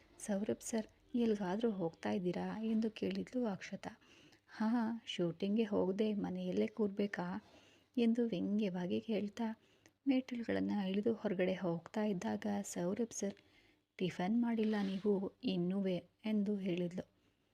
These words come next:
"ಅದು ನನಗೆ ಬೇಡ ಅಕ್ಷತಾ," ಅಂದನು ಸೌರಭ್. "ಅದೇನು ಹಾಗೆ ಹೇಳ್ತಾ ಇದ್ದೀರಿ? ನಿಮ್ಗೆ ಇಲ್ದೆ ಇನ್ಯಾರಿಗೆ ಬೇಕು?"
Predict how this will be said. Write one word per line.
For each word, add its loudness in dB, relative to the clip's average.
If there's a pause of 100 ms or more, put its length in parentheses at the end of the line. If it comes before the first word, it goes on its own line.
(300)
"ಅದು 2
ನನಗೆ 4
ಬೇಡ 0
ಅಕ್ಷತಾ," -6 (640)
ಅಂದನು 2
ಸೌರಭ್. -4 (440)
"ಅದೇನು 2 (480)
ಹಾಗೆ 2
ಹೇಳ್ತಾ -2
ಇದ್ದೀರಿ? 2 (420)
ನಿಮ್ಗೆ 2
ಇಲ್ದೆ 2 (140)
ಇನ್ಯಾರಿಗೆ 0
ಬೇಕು?" 0